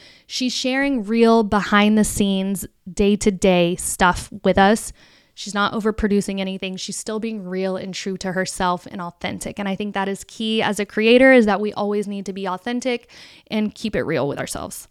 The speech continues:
You have to remember, when Alex was first starting off in her journey, she was, you know, a student in college. She was sharing her struggles about acne. She was talking about,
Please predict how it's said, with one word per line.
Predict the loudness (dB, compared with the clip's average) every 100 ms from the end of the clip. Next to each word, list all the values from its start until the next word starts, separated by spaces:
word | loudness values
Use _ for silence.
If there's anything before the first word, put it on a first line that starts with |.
| _
You | 0
have | 2
to |
remember, | 2 2 2 0
when | 0
Alex | 2 2 2 -2
was | -6 -6
first | -4 -4 -2
starting | -2 -2 2
off | 0
in | 0
her | -2 0
journey, | 0 -2 -2 -2
she | -2 -2 0
was, | 0 0 -2 -8 _ _ _ _ _ -10
you | -6
know, | -6 -8 -12 _ _ _ _
a | -2 0 0 0 0
student | -2 -8 0 4 6 6 4 0
in | -4 -4
college. | 2 8 8 8 4 2
She | -2 -4
was | -4 -4
sharing | -4 -4 -4
her | -6
struggles | -6 -6 -4 -6
about | -4 -4 -2
acne. | 2 2 4 2 4 2 -2 -16 -20 -20 _
She | -10 -6 -4
was | -4 -4
talking | -2 0 0 -2 -6
about, | -2 2 2 2 -2